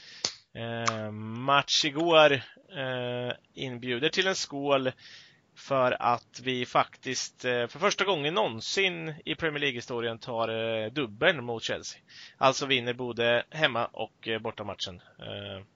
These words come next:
mot Chelsea under samma säsong.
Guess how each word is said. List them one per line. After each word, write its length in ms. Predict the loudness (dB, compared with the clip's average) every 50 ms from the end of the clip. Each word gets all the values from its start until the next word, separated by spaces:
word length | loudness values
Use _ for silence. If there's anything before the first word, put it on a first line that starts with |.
| _ -20 -20 -14 -12 -12 -12 -12 -16 -20 -20 -20 -20 _ _ _ _ _
mot 160 | -12 -8 -6
Chelsea 380 | -4 -4 -4 -6 -8 -8 -8 -8
under 460 | -8 -8 -8 -6 -6 -6 -6 -6 -8
samma 680 | -8 -6 0 4 4 4 4 0 -4 -4 -2 -2 -2 -4 -6 -12 _ _
säsong. 600 | -14 -8 -6 -6 -2 0 0 0 0 0 -4 -8